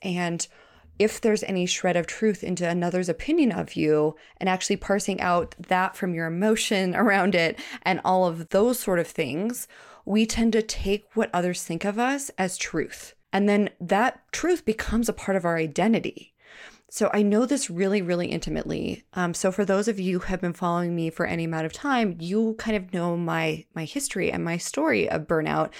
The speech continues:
and the fact that I had a stroke at twenty-eight years old. And when I had my stroke,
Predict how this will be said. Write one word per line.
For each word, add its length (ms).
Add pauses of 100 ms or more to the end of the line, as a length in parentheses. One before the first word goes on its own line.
(260)
and 120
the 40
fact 320
that 100
I 60
had 220
a 60
stroke 600
at 140
twenty-eight 400
years 200
old. 340 (240)
And 200
when 140
I 60
had 280
my 140
stroke, 600